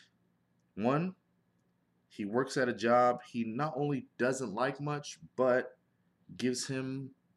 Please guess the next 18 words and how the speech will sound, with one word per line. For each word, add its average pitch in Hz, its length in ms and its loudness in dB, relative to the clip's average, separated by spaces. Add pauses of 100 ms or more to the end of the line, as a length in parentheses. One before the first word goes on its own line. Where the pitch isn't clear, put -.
some 117 240 -6
panic 107 340 -4
attacks, - 640 -16 (500)
some - 240 -6
unnecessary 95 640 -4
stress. - 680 -14 (1160)
He's 101 200 -2
in 143 80 6
a 147 60 2
relationship 131 600 0
where 101 240 2
he's 104 560 -6 (400)
not 120 240 2
only 147 300 0
okay 117 640 0
with 85 240 -6
the 82 60 -10
girlfriend, 80 680 -10